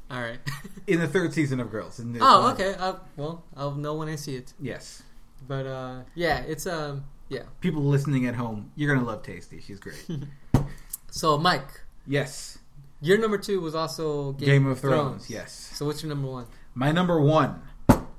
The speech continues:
Speaker 2: House of Cards.
Speaker 1: Oh, wow.
Speaker 2: My number one show of twenty thirteen. It's
Speaker 1: Mm.
Speaker 2: a year that contained Game of Thrones season three, Orange is the New Black, and the final season of Breaking Bad.
Speaker 1: Mm.
Speaker 2: My number one show is the other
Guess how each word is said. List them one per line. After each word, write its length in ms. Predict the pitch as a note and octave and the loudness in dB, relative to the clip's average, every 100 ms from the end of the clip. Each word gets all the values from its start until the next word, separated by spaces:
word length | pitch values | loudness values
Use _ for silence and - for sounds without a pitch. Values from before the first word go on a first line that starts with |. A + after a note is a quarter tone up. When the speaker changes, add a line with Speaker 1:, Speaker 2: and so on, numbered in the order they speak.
| - - - - - - | -16 -16 -14 -14 -14 -14
Speaker 2:
House 360 | - C3+ D3 C#3+ | -2 2 2 0
of 140 | C#3+ | 0
Cards. 640 | - B2+ G#2 F2+ F2 - - - | 2 2 2 -4 -8 -10 -10 -8
Speaker 1:
Oh, 320 | A#2+ D3 C#3 - - | -6 -4 -6 -10 -12
wow. 280 | G#2+ G#2+ A#2+ | -10 -8 2
Speaker 2:
My 180 | C3+ D3 | 6 8
number 760 | C#3+ C#3+ D3+ E3 G#3 G#3+ G#3 A3 G3+ | 10 8 8 6 4 4 6 6 4
one 600 | D#3 D3 E3 F3 F3 D#3 | 2 0 2 2 2 0
show 540 | - F3+ C#3+ A#2+ A2 | 0 2 2 2 -2
of 80 | A2 | -4
twenty 320 | - C#3 C3+ | 2 4 4
thirteen. 560 | C#3 C3 B2+ C#3 A2+ A2 | 4 2 2 -2 -2 -4
It's 100 | C3 | -2
Speaker 1:
Mm. 60 | |
Speaker 2:
a 60 | D#3+ | 2
year 340 | C#3+ F3 G3+ F#3+ | 4 8 10 10
that 200 | F3 - | 4 2
contained 440 | D3+ D#3 D3+ C3 | -4 -2 0 0
Game 220 | C#3+ E3 | 2 2
of 140 | F#3+ E3+ | 0 -2
Thrones 280 | E3+ E3 | -2 -2
season 260 | C#3+ D#3 D3+ | -4 -4 -2
three, 400 | C3+ C3+ B2+ B2+ - - - | 0 0 0 -4 -12 -16 -4
Orange 280 | D#3 D#3 C#3 | 0 0 0
is 60 | |
the 40 | C#3 | 2
New 140 | C#3+ | 4
Black, 340 | C3+ C3 B2 - - | 4 2 0 -6 -4
and 280 | D#3 D#3 | -2 0
the 80 | D3+ | -2
final 340 | C#3 C#3 C3 B2 | 0 0 0 -2
season 420 | C3 B2 A#2 A#2+ | -4 -4 -6 -8
of 140 | A#2+ | -8
Breaking 300 | A2+ A2+ A2 | -6 -6 -6
Bad. 280 | G#2 G#2 G#2 | -6 -6 -8
Speaker 1:
Mm. 240 | C#3+ C3+ B2+ | -6 -6 -2
Speaker 2:
My 140 | A#2+ | -2
number 340 | A#2 C3 C3+ C3 | 2 4 4 4
one 180 | B2+ B2 | 2 0
show 340 | A#2+ G#2+ G2+ - - - | -4 -6 -8 -12 -20 -6
is 200 | C#3+ C3 A#2 | -4 -4 -6
the 300 | C3+ B2 C#3 - | -10 -6 -6 -6
other 500 | C#3+ D#3 D3 C3 A2 | 0 2 4 4 0